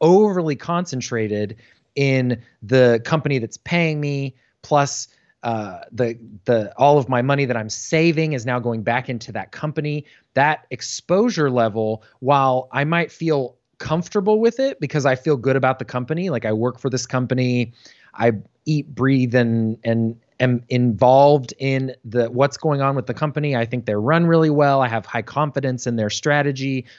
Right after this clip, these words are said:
I think it's gonna grow significantly, right? That's a bias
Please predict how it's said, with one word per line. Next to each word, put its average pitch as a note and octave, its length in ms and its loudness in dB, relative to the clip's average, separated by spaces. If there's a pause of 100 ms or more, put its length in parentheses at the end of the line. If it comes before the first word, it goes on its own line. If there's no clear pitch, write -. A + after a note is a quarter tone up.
I A2+ 80 -4
think A#2 180 -6
it's G#2+ 120 -6
gonna G#2 180 -4
grow C#3 460 4
significantly, C3+ 880 -4
right? B2+ 320 4 (360)
That's F#3 200 2
a F#3 80 4
bias C#3 920 -2